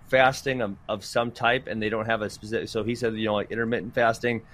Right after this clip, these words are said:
Some people do, like, a fast every quarter, you know, where they don't eat for five days or something like that. But he said fasting is absolutely proven to help with longevity. And then he also said, uh, this is, this is fascinating, is, um,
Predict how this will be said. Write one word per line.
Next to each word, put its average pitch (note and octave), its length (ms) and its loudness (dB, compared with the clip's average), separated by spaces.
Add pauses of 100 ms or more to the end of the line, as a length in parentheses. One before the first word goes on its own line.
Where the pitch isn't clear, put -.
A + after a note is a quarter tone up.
(160)
Some B2+ 220 2
people A2+ 220 2
do, A2 200 2
like, G#2+ 300 4
a F#2+ 60 -6
fast G#2+ 560 0
every G2+ 500 0
quarter, A#2+ 540 2
you A2+ 40 0
know, G#2 120 0
where G2+ 100 0
they F2+ 80 -4
don't F#2 180 -4
eat G2+ 120 -4 (100)
for F#2+ 380 0 (100)
five F#2+ 240 0
days A2 300 0
or G2+ 80 -4
something G#2 280 -6
like G2+ 180 -2
that. G#2 300 2
But G#2+ 80 -4
he G2+ 60 -4
said F#2+ 200 -6
fasting A2+ 440 4
is G2+ 140 -6
absolutely G2 580 -4 (480)
proven G#2+ 360 2
to G2+ 520 -2 (380)
help A2 180 0
with - 140 -8
longevity. G2+ 560 0 (280)
And G2+ 160 0
then G2 200 2
he G#2 160 2
also G2+ 320 4
said, G2+ 320 2 (300)
uh, F#2+ 180 4
this B2 240 2
is, G2+ 160 0
this A#2 180 0
is G#2 80 -10
fascinating, G2+ 640 2
is, G#2 240 2
um, F2 340 4